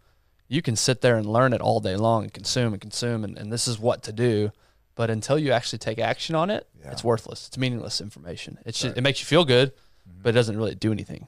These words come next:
Speaker 1: So
Speaker 2: Yeah.
Speaker 1: that's a, that's a massive point.
Speaker 2: Good point.
Speaker 1: Absolutely.
Speaker 2: Yeah, good job.
Speaker 1: Love it.
Speaker 2: No, that's it. Uh, I'm gonna, I'm gonna miss, I'm gonna miss, miss these moments, miss these conversations.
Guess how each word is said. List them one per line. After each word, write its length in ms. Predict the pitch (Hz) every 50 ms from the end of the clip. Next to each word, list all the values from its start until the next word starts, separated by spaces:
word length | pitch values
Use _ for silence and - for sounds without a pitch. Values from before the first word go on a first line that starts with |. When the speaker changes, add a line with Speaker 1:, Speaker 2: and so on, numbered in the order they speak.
| _ -
Speaker 1:
So 60 | -
Speaker 2:
Yeah. 20 |
Speaker 1:
that's 160 | - 120 -
a, 40 | 110 98
that's 220 | - 101 107 -
a 20 | 107
massive 380 | 104 104 101 101 - - -
point. 260 | - - - - - -
Speaker 2:
Good 80 | _ -
point. 80 | 101
Speaker 1:
Absolutely. 460 | 101 87 - - - 107 95 85 110 - _ _ _ _ _ _ _ _ _ _ _ -
Speaker 2:
Yeah, 200 | 85 82 80 73 76 - -
good 80 | 82
job. 220 | 82 85 85 80 107
Speaker 1:
Love 120 | 110 104
it. 120 | 101 - - - - - _ _ _ - - _ _ _ _ _ _ -
Speaker 2:
No, 180 | 127 139 147
that's 240 | 135 135 135 - -
it. 300 | 147 147 143 135 - - -
Uh, 380 | - 107 113 113 110 107 101 - -
I'm 80 | - 120
gonna, 240 | 131 123 120 110 - -
I'm 80 | 95
gonna 160 | 107 107 107
miss, 800 | 101 101 104 107 110 113 - - - - - - - - - - -
I'm 60 | -
gonna 140 | 98 104 107
miss, 340 | 107 113 117 113 107 101 -
miss 220 | 117 113 110 -
these 180 | - 117 104 95
moments, 360 | 98 95 98 107 120 117 - 110
miss 200 | 101 98 95 -
these 140 | 101 90
conversations. 800 | - - 87 82 82 - 87 82 82 - 92 90 90 - - -